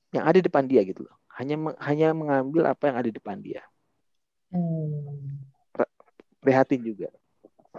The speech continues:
Speaker 1: Nah, kemudian tadi Astrid bilang, "Terus dasar emosinya apa?" Gitu kan, "Kok mau ya?" Gitu. "Kok, kok jadi tak-, takut ya buat ngelangkah maju, padahal nggak nyaman." Ini yang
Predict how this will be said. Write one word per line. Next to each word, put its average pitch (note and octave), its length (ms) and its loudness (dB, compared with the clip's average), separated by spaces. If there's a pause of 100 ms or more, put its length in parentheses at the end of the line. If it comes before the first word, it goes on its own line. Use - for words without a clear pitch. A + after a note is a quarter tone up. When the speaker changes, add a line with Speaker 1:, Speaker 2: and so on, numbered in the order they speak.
(1300)
Speaker 1:
Nah, A2 240 4
kemudian C#3+ 320 6
tadi G3 240 6
Astrid G3+ 240 6
bilang, F3+ 320 6
"Terus - 160 -8
dasar D#3 320 8
emosinya A3 480 0
apa?" F#3 400 2
Gitu C3+ 160 0
kan, E3 160 2
"Kok - 240 -2
mau E3 320 0
ya?" C#3+ 240 8
Gitu. B2 320 -6
"Kok, - 160 -8
kok - 240 -6
jadi D#3+ 240 2
tak-, F3 280 -2 (320)
takut F#3 360 -6
ya B2 160 2
buat A#2+ 160 -6
ngelangkah A#2+ 320 -6
maju, A#2 320 -8
padahal C#3+ 240 4
nggak E3+ 240 0
nyaman." A#2 340 -10 (720)
Ini F3+ 240 6
yang F#3+ 100 4